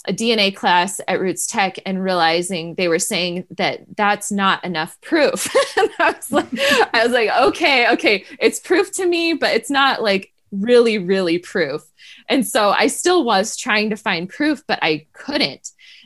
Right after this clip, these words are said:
Speaker 1: And recently I found my proof. So I found, um, her mother, Wilhelmina's mother's death, sorry, Wilhelmina's mother's obituary. And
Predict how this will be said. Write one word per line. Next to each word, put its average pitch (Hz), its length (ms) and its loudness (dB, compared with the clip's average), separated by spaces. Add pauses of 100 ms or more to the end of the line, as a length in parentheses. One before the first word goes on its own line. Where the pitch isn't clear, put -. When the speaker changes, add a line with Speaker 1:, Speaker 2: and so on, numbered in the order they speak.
(140)
Speaker 1:
And 196 280 -2
recently 208 920 -6
I 202 100 -4
found 180 280 -4
my 240 100 -4
proof. 440 400 2 (480)
So 214 520 2 (160)
I 214 520 2 (320)
found, 247 600 -2
um, 190 540 -2
her 233 200 -6
mother, 220 560 -2
Wilhelmina's 269 720 -2
mother's 208 640 -2
death, 196 440 -6 (720)
sorry, 175 420 -2 (180)
Wilhelmina's 302 540 -2
mother's 214 560 -2
obituary. 175 920 -2 (440)
And 220 140 -2